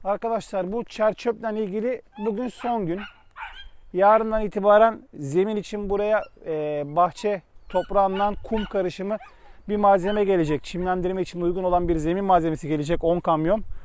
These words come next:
Bütün zemini o yayılacak. Bütün zemini o yayıldıktan sonra da bizim yürüyüş yollarımızın olduğu noktalara, e, farklı bir doğal taş döşeme kombinasyonu yapacağız. Ve zeminle ilgili bütün çalışmamız tamamlanmış olacak.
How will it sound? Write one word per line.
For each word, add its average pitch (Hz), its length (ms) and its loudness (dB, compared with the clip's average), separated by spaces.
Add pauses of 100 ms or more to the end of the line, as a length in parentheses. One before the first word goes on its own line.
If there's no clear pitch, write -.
(420)
Bütün 233 300 -2
zemini 202 300 4
o 226 140 8
yayılacak. 190 640 6 (960)
Bütün 226 280 -2
zemini 220 300 -2
o 226 120 4
yayıldıktan 220 540 4
sonra 202 280 -2
da 214 100 0
bizim 208 240 -2
yürüyüş 202 440 0
yollarımızın 202 480 4
olduğu 196 320 0
noktalara, 190 520 2 (420)
e, 156 220 2
farklı 196 400 4
bir 208 160 2
doğal 202 220 8
taş - 420 0 (260)
döşeme 196 340 -2
kombinasyonu 165 680 -4
yapacağız. 196 480 -4 (480)
Ve 190 240 0 (680)
zeminle 214 520 2
ilgili 208 280 0
bütün 220 200 -2
çalışmamız 202 640 -4 (200)
tamamlanmış 208 640 0
olacak. 185 380 0